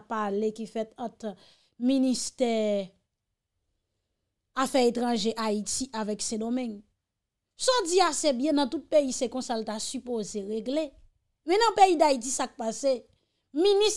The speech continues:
afè etranje a ret ansanm avèk Abinadè, e rete l, ret avè l. Paske, kòmsi w vle, si yo te respekte moun ki te nan tèt peyi a, se pa t avè yo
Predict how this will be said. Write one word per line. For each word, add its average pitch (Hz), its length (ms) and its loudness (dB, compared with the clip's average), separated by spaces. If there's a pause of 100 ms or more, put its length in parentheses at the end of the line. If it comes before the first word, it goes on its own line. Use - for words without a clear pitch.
afè 330 300 4
etranje 262 340 0
a 233 80 0
ret 302 400 6
ansanm 247 320 -2
avèk 214 240 -6
Abinadè, 202 440 -8 (1000)
e 508 120 6 (100)
rete 427 240 8
l, 370 100 2
ret 294 160 6
avè 254 240 2
l. 208 120 -4 (1000)
Paske, 330 300 2 (180)
kòmsi 494 480 8
w 392 140 8
vle, 226 240 0 (760)
si - 200 2
yo 494 160 8
te 480 100 8 (140)
respekte 403 880 2 (440)
moun 339 340 8
ki 339 120 0
te 311 100 8
nan 320 160 4
tèt - 260 0
peyi 262 200 4
a, 233 60 -2
se 320 160 4
pa 359 140 2
t 381 80 0
avè 254 380 0
yo 247 260 4